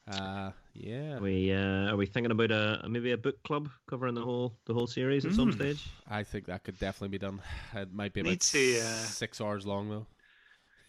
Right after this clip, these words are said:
Speaker 3: <laughs> need to get back into the old, uh, book clubs.
Speaker 1: Yeah, I've got some of my notes ready for Gotham Central. I really need to finish those off.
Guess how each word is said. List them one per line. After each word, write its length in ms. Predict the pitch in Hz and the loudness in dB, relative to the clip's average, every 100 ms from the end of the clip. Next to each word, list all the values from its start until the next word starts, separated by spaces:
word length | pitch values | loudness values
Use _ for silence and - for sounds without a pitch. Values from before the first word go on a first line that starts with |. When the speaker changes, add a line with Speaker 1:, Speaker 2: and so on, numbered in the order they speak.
| - - | -12 -6
Speaker 3:
<laughs> 180 | 190 - | -6 -2
need 120 | 151 | -2
to 60 | |
get 180 | 147 120 | 0 0
back 240 | 110 101 160 | -2 -6 -4
into 160 | 156 | -4
the 100 | 160 | -4
old, 260 | 160 160 151 | -2 -2 -2
uh, 240 | 147 147 139 | -2 -2 -4
book 160 | - 135 | -4 -4
clubs. 600 | - 147 143 - - - - - - - - - - _ | -2 -4 -2 -4 -6 -8 -14 -18 -20 -20 -20 -20 -20 _
Speaker 1:
Yeah, 300 | 165 185 190 | 6 8 8
I've 160 | 190 - | 6 4
got 340 | 180 147 - | 2 2 -2
some 160 | - 120 | 0 4
of 100 | 113 | 4
my 80 | |
notes 320 | 104 107 113 - | 6 4 4 4
ready 240 | 104 113 | 4 4
for 160 | - 110 | 2 2
Gotham 360 | 104 101 101 | 2 2 -2
Central. 460 | 101 113 104 107 113 | -2 -2 -2 0 2
I 40 | |
really 220 | 110 110 110 | 4 4 2
need 160 | 101 | 0
to 40 | 98 | -2
finish 320 | - 98 - | -4 -2 -2
those 260 | 98 95 101 | -2 0 0
off. 400 | 101 107 - | 0 -2 -8